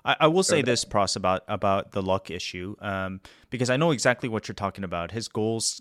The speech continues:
Speaker 1: you know, the ball kind of fell into place and he was there to finish. By the way, E S R has a cannon of a shot, um, but uh, when Arteta kinda switched to the four two two two,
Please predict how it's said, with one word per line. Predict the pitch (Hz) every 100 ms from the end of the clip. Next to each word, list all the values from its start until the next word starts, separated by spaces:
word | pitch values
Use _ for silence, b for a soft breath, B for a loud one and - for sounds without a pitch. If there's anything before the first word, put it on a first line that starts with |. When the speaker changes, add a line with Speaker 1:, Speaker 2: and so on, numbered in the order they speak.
| -
Speaker 1:
you | 123
know, | 104
the |
ball | 101 117 117
kind | - 113
of | 104
fell | - 117 113
into | 107 104
place | - 104 117 127
and | 104
he | 101
was | 98
there | 98 95
to | 90 101
finish. | 90 101 110
By | - 95
the | 92
way, | 95 101 98 B B B
E | 110
S | -
R | 107
has | 101
a | 92
cannon | - - 120 117 110
of | 92
a | 87
shot, | - 85 90 - -
um, | 98 95 95
but | 92 95 92 b b b b b b
uh, | 120
when | 113 131 147 151
Arteta | - 147 240 247 208
kinda | 175 160
switched | - 135 - -
to |
the | 117
four | 107 113 107
two | 117
two | 104 110
two, | - 101 113 180